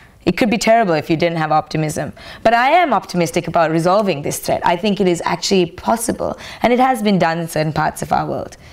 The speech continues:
So what we're trying to do right now is, um, and we're at the tail end of this study, is we're looking, we're building these things called species distribution models. So what we do is we take data on where we know the whales are,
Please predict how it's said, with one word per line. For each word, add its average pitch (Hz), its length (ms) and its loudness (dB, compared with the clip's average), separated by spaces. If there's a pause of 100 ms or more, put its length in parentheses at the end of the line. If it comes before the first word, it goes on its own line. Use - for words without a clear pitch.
(800)
So - 160 2
what 311 200 2
we're 392 140 0
trying 320 180 2
to 285 80 2
do 240 180 4
right 185 220 2
now 160 460 0
is, 175 280 2
um, 156 440 0
and 185 160 2
we're 190 80 4
at 190 80 0
the 202 80 -4
tail 220 320 4
end 226 180 4
of 190 80 -2
this 190 140 -2
study, 160 480 -2 (400)
is 226 200 4
we're 196 160 2
looking, 226 440 2
we're 202 100 6
building 254 460 4
these 233 160 2
things 185 240 0
called 160 240 0
species 233 560 0
distribution 170 680 -2
models. - 500 -6 (340)
So 254 160 2
what 262 180 2
we 339 140 4
do 285 220 4
is 208 180 2
we 180 100 4
take 202 480 0 (340)
data 208 480 0
on 185 180 0
where 170 200 2
we 190 120 0
know 180 200 4
the 233 120 2
whales 190 300 2
are, 160 300 0